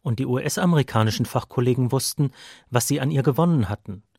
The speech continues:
wählten sie später sogar zur Präsidentin der Amerikanischen Gesellschaft für Wirbeltierpaläontologie. Mit dem Kriegsende ließ sie sich in ihrer neuen Heimat einbürgern,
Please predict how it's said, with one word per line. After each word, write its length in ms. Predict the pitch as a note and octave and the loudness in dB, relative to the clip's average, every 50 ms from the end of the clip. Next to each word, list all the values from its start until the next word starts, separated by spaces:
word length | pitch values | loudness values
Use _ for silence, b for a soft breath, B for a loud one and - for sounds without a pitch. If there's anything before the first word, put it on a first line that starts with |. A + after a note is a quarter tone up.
| b b b b b b b | b b b b b b b
wählten 360 | - C3+ C#3 E3 - - C#3 | 2 4 4 4 2 0 -2
sie 140 | A2+ - A#2 | 0 0 -2
später 380 | - - - - B2 A#2+ - B2 | -4 -2 0 2 2 4 4 2
sogar 280 | A2+ B2+ B2 C3+ A#2+ | 2 2 2 0 0
zur 160 | - - - - | 0 -2 -6 -4
Präsidentin 680 | - C3+ A#2 B2 B2+ - B2 B2 D3+ D#3+ - F#3 E3+ | -2 -2 -2 -2 -2 0 0 0 0 0 0 0 0
der 120 | D3 D3 C#3+ | 0 0 0
Amerikanischen 680 | C3 B2+ C3 C3 - - C3 C3 C#3 E3 E3 - E3+ | 0 0 0 -2 -2 0 -2 0 0 0 -2 0 0
Gesellschaft 500 | C#3+ A#2+ G#2 A2 A2 - - D3+ - - | 0 2 2 0 -2 0 -2 -6 -6 -4
für 160 | - D#3 C3 | -4 -2 2
Wirbeltierpaläontologie. 1300 | C3+ E3 D#3 D3 C#3+ - - - G#2+ - - A2 G#2 G2+ G2+ G2+ G2 - - A#2 G#2 G2+ - - A2 A#2 A#2+ _ _ _ _ _ _ _ _ _ _ B B B B B B B B B | 4 4 4 4 2 0 0 -2 -2 -2 -2 -4 -2 -2 -2 -4 -6 -8 -8 -10 -10 -10 -12 -14 -16 -16 -18 _ _ _ _ _ _ _ _ _ _ B B B B B B B B B
Mit 120 | E3 - | 0 2
dem 120 | F#3+ D#3 | 2 2
Kriegsende 580 | C3 - - G#3 - - - - D#3+ F3 F3+ F3+ | 2 0 -2 -2 -2 -4 -2 0 2 2 2 2
ließ 260 | E3 E3 D#3 E3 - | 2 0 0 0 0
sie 80 | - D3+ | -2 -2
sich 200 | C#3 D3+ - - | -2 -4 -4 -4
in 100 | E3+ E3+ | -6 -4
ihrer 200 | D#3+ C#3+ D3 D3+ | -2 0 2 4
neuen 420 | D3 C3 A#2 A2+ A#2 B2 B2+ G#2+ | 4 6 6 6 4 4 2 2
Heimat 400 | G2 G#2+ A2 A2 B2+ B2 - - | 0 0 2 2 0 0 -2 -4
einbürgern, 680 | C3 C3+ C#3+ D3 C#3 B2 A2 G#2 G2+ G2+ F#2 F#2+ G2+ G#2 | -2 0 0 2 2 2 2 2 2 0 -4 -6 -8 -12